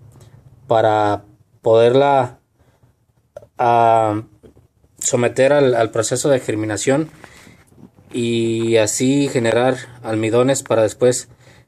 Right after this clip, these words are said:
extraer sus azúcares. Pues como pueden ver, aquí yo puse tres recipientes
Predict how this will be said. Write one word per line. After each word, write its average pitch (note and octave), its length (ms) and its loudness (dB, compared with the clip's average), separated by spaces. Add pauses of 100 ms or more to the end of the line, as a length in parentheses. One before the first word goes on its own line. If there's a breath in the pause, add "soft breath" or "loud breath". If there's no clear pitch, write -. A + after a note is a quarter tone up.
extraer A2+ 520 0
sus A2+ 240 -4
azúcares. G2+ 640 -4 (420 loud breath)
Pues B2+ 140 -4
como B2+ 240 -2
pueden E3+ 320 2
ver, F3+ 240 0 (680 loud breath)
aquí C#3+ 260 -2
yo D#3 180 2
puse D#3+ 400 0 (960)
tres D3+ 280 0
recipientes D3+ 920 -2